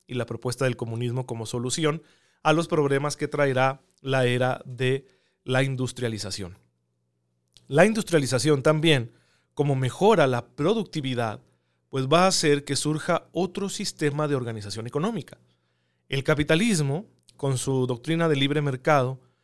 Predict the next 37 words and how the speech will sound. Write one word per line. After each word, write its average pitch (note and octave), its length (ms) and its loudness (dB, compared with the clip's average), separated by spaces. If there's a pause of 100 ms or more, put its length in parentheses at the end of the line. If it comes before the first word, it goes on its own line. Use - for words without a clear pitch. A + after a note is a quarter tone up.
(240)
va D#3 240 2
a F3+ 40 4
empezar E3 420 2
a F3 40 2
volverse C#3+ 440 0
cada D3+ 200 0
vez D3 140 2
más C#3+ 240 -4
especulativo. B2 880 -8 (440)
Se, - 180 -14 (140)
se - 200 -6
van C3 200 0
a C#3+ 100 4
forjar C#3 540 0 (340)
las - 180 -4
compañías, D3+ 680 -2
que - 120 -16
ya B2+ 80 -4
existían G#3+ 400 -2
desde C3 220 2
antes, C#3+ 580 -2
¿sí? - 180 -14
Quizá C3 320 -2
desde, A#2+ 380 -2
eh, G2+ 460 -12
inicios C3+ 400 -2
del B2+ 100 -2
proceso A#2+ 340 -8
de D3 40 0
la C3 120 -2
colonización, A2+ 680 -6
tal B2+ 160 -2
vez C3+ 220 0
desde A#2 280 -2
antes A#2+ 360 -4
incluso, C#3 460 -8 (600)
pero E3+ 440 4